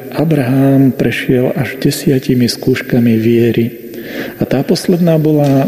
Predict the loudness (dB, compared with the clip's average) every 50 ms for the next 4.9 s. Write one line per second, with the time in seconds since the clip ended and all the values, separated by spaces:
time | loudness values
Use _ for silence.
0 | 0 -2 -2 0 0 0 2 2 2 2 0 0 -2 -4 -4 -4 -4 -2 -2 0
1 | 0 0 -2 -4 -6 -10 -16 -18 -18 -18 -18 -18 -18 -18 -18 -16 -16 -16 -16 -12
2 | -2 0 2 4 4 4 2 2 2 2 2 2 0 -2 -2 -4 -2 -4 -2 0
3 | 0 0 0 2 0 0 0 0 -2 -2 0 0 0 2 2 2 2 2 2 0
4 | -2 -2 -2 -2 -2 0 0 0 0 0 0 -2 -2 -2 -2 -2 -4